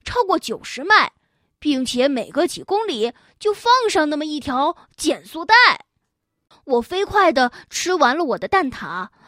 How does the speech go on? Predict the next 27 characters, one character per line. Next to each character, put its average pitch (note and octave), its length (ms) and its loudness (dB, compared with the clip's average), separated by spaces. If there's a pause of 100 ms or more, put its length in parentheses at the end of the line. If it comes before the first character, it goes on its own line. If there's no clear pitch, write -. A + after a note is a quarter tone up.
然 G#3 260 -4
后 A3 280 -2 (180)
去 - 180 -8
巴 C4 140 -2
尔 F#3+ 160 -2
纳 D4 180 -6
贝 G#4+ 220 0
家。 F#3+ 320 -8 (460)
他 D#4+ 120 2
住 D#4 160 -4
在 B3+ 280 0 (100)
离 B3+ 140 -8
我 G#3 160 -4
家 A3 180 -8
稍 D#4 160 -4
微 E4+ 180 0
远 C4 220 -4
一 F4+ 160 -6
点 C4 160 -2
的 G#3+ 100 -10
地 A#3 220 -10
方。 G3+ 220 -6 (400)
像 - 260 -4
往 D3 160 -10
常 C4+ 240 -12
那 G4+ 140 0
样， G3 200 -2